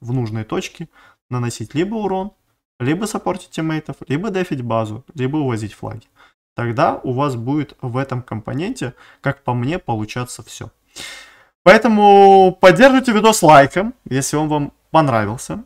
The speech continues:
если вы хотите видеть продолжение этого всего дела, ведь, м, ну, безусловно, у меня есть какой-то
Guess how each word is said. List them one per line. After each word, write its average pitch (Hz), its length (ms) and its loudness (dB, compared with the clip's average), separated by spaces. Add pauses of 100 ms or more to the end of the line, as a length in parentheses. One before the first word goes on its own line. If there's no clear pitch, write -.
если 127 340 -6
вы 143 160 -4
хотите 117 920 -6
видеть 127 500 -6
продолжение 120 1300 -4
этого 113 480 -6
всего 113 420 -8
дела, 170 560 -4
ведь, 123 580 -8 (200)
м, 117 500 -8 (840)
ну, 196 100 0
безусловно, 156 540 2
у 120 80 -2
меня 110 380 -8 (200)
есть 123 220 -4
какой-то 117 520 -6